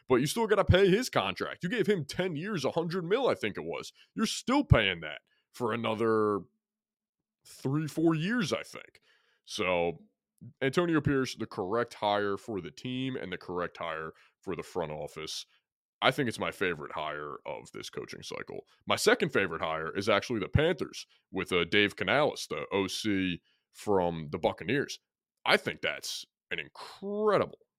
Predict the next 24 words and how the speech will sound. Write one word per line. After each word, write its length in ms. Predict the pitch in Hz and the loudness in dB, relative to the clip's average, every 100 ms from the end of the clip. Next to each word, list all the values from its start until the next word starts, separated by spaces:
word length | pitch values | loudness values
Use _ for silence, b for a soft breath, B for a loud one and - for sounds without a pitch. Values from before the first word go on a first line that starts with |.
| _ _ _ _ | _ _ _ _
I, 400 | - 139 131 156 | -2 0 2 4
I 40 | 220 | 4
think 260 | 180 123 | 4 2
he's 220 | 117 - | 0 -4
gr-, 140 | - 107 151 | -6 0 4
I 60 | |
mean, 200 | 165 147 b b - | 4 2 b b -4
look 180 | 220 269 | -2 2
at 80 | |
what 140 | 170 165 | 2 2
he 80 | 131 | 2
did 360 | 135 123 95 | 6 6 4
with 220 | 95 98 | -2 -4
Baker 360 | - 90 76 82 | -2 -2 -2 -8
in 80 | 78 | -8
that 140 | 76 | -8
offense. 460 | 64 - 58 - - b b | -10 -12 -14 -14 -14 b b
He 160 | - 185 | -4 0
made 420 | 165 117 90 87 | 4 4 2 2
Baker 600 | 113 139 147 170 165 151 - _ - - | 6 6 6 2 2 0 -2 _ -14 -12
possibly 640 | - 170 277 - 92 82 | -6 -4 -4 -4 -4 -6
get 260 | 76 82 73 - _ _ _ _ _ - | -4 -4 -4 -12 _ _ _ _ _ -8
a 80 | - _ _ 139 | -8 _ _ -8
massive 720 | 147 175 165 170 - - | -6 -6 -6 -6 -8 -12